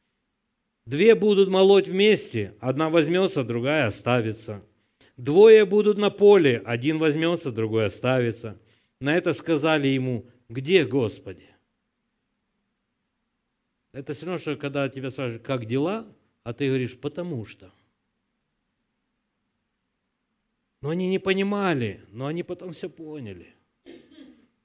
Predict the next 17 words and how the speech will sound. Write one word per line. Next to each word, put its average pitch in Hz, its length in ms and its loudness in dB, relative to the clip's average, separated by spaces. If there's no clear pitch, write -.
Потом 196 360 0
Дух 196 200 0
Святой 196 340 2
им 185 80 -4
всё 208 260 0
это 190 220 0
открыл. 151 640 -2
Но 151 80 -8
они 185 180 0
сказали 175 340 0
ему: 160 180 -2
"Где, 175 280 6
Господи?" 165 520 2
Он 139 200 -6
же 139 100 -8
сказал 135 420 -2
им: 117 400 -6